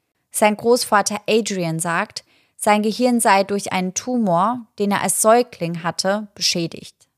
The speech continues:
Ein behandelnder Arzt gibt an, dass es sich dabei wahrscheinlich um eine Gliose handelt. Gliose ist die Bezeichnung für eine erhöhte Anzahl von Gliazellen in einem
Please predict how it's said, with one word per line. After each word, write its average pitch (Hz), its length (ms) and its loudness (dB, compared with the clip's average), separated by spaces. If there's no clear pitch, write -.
Ein 196 140 2
behandelnder 208 580 2
Arzt 226 300 0
gibt - 200 -8
an, 180 240 -4
dass 214 200 0
es 202 100 -4
sich 208 160 -6
dabei 208 400 4
wahrscheinlich 196 540 0
um 190 80 -6
eine 180 200 -2
Gliose 180 640 -2
handelt. - 520 -12
Gliose 208 560 2
ist - 200 -4
die 220 80 -2
Bezeichnung 202 680 -2
für - 260 -2
eine 202 260 2
erhöhte 233 520 -2
Anzahl 196 480 2
von 185 220 -6
Gliazellen 190 720 0
in - 160 -8
einem 185 480 -2